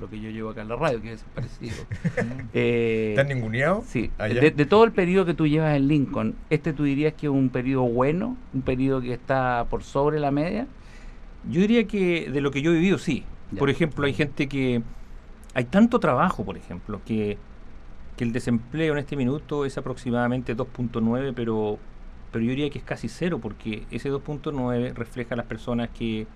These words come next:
Speaker 2: son flojos, por ejemplo, o que les gusta vivir del Estado, porque eso es una opción también. Está dentro del sistema que
Speaker 3: El,
Speaker 2: no se puede
Speaker 3: el
Speaker 2: evitar.
Speaker 3: seguro social, esas
Speaker 2: Claro,
Speaker 3: cosas.
Speaker 2: entonces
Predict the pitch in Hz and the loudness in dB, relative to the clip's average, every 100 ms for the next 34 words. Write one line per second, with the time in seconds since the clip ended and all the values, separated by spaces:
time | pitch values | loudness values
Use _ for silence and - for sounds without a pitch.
0 | - - - - - - - - 117 110 | -18 -18 -18 -16 -16 -14 -14 -10 -8 -4
1 | 113 113 - 113 120 113 120 120 - 107 | -4 -4 -8 -6 -6 -6 -6 -6 -6 -4
2 | 107 107 113 - - - - - - 120 | -2 -2 -4 -14 -18 -18 -18 -14 -4 0
3 | 113 123 120 117 113 107 - - 175 82 | 0 0 2 2 2 -2 -4 -4 -2 -4
4 | - - 123 135 131 - 143 110 - 165 | -10 -8 -6 -6 -8 -6 -6 -6 -6 -10
5 | 95 95 87 - - - 131 127 135 131 | -10 -14 -14 -16 -16 -4 0 0 0 0
6 | 113 113 160 139 120 110 107 113 110 104 | -2 -2 0 2 2 2 0 0 0 0
7 | 101 107 113 117 107 92 113 120 127 120 | -2 -2 -2 -2 -4 -6 -2 0 0 0
8 | 180 233 214 165 113 117 110 131 135 | 2 4 6 4 4 0 -2 -4 -4